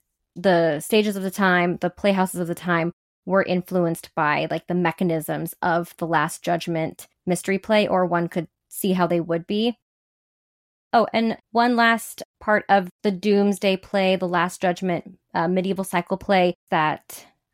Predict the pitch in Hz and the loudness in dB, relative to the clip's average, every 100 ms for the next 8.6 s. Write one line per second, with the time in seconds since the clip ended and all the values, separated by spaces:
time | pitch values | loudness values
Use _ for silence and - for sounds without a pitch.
0 | - 180 160 160 185 196 190 185 - 175 | -8 -4 -4 -6 -2 -2 -2 -4 0 2
1 | 175 165 175 - 160 - 165 - _ _ | 2 0 -4 -4 -8 -8 -8 -8 _ _
2 | 202 - 190 - 226 240 247 - 185 180 | -6 -2 -2 2 2 2 0 0 2 2
3 | 175 - - - - 196 - 202 185 180 | 0 -6 -8 -8 -2 -2 0 2 2 0
4 | - 175 170 185 - 196 208 208 _ 185 | -4 0 0 -2 -2 0 0 -2 _ -4
5 | 185 175 175 165 185 170 - 180 175 - | -2 0 -2 0 0 -2 0 -2 -2 -6
6 | _ _ - 214 185 - 185 190 - 185 | _ _ -4 0 0 0 0 0 -4 -6
7 | 180 175 - 175 170 - 170 170 156 - | -4 -4 -4 -4 -4 -4 -4 -2 -4 -4
8 | 160 160 208 202 214 - | -4 -4 -2 0 0 -4